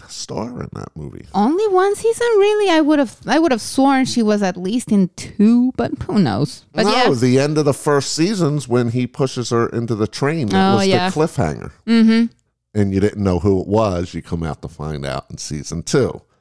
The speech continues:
Speaker 2: Mm-hmm.
Speaker 1: But back to this. We see her driving out in the middle of the wilderness here. And she has orders from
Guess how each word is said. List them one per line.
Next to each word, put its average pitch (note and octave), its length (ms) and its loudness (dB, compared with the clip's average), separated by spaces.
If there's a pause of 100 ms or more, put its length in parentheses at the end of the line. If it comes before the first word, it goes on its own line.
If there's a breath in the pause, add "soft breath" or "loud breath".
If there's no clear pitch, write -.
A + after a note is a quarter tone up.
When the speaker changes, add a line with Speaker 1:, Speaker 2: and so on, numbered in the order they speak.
(120)
Speaker 2:
Mm-hmm. G#3+ 320 6
Speaker 1:
But F#3+ 260 0
back D#3+ 300 0
to D3 80 2
this. A#2 340 2
We F3+ 140 2
see E3 280 2
her C#3 200 4
driving G#2+ 600 2
out F#2+ 220 -2
in G#2 60 -4
the G2+ 60 2
middle F#2+ 320 2
of E2+ 120 -4
the F2 80 2
wilderness G#2+ 800 2
here. F#2+ 420 0 (680)
And D3 540 2
she F#3 320 -2
has D3 320 2
orders C#3+ 680 2 (120)
from A#2 520 -2